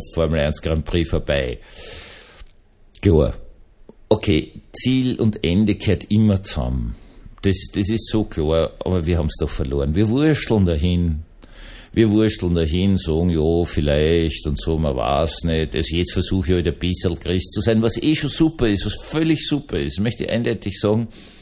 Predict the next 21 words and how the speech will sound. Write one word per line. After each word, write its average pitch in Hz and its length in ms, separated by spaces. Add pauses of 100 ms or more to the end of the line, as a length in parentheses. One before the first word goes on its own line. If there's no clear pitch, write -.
(1600)
Aber 113 400 (140)
wo 98 200
ist 107 160
der 90 140
Aufbruch? 73 680
Nicht? 101 260
Wo, 98 200
wo, 95 280
wo 95 100
ist 101 180
diese 98 220
Geschichte, - 520
ja, 104 280 (560)
dein 87 420 (140)
Reich 71 560 (220)
komme? 80 480 (1800)
Dann 104 300
wären 107 220
wir 104 140
wieder 104 300
erwach-, - 420